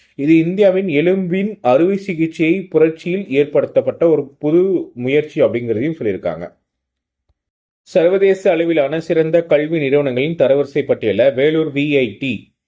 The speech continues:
பல்கலைக்கழகம் இணைஞ்சிருக்கு. அதாவது, சர்வதேச அளவில் சிறந்த கல்வி நிறுவனங்களின் பட்டியல்ல வேலூர் வி ஐ டி இடம் பிடித்துள்ளது. கியூ எஸ் என்ற சர்வதேச நிறுவனம் வந்து வெளியிட்ட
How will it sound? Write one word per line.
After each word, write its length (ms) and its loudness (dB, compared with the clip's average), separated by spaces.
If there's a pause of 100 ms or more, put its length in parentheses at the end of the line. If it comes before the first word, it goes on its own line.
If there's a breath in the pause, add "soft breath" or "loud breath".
(500)
பல்கலைக்கழகம் 680 0
இணைஞ்சிருக்கு. 480 -4
அதாவது, 260 0
சர்வதேச 520 0
அளவில் 280 0
சிறந்த 440 0
கல்வி 280 -2
நிறுவனங்களின் 460 -2
பட்டியல்ல 560 0
வேலூர் 300 0
வி 140 -4
ஐ 200 -2
டி 320 -6 (180 soft breath)
இடம் 220 0
பிடித்துள்ளது. 560 0 (180)
கியூ 260 -2
எஸ் 420 0
என்ற 260 0
சர்வதேச 640 0
நிறுவனம் 380 0
வந்து 160 -2
வெளியிட்ட 320 -2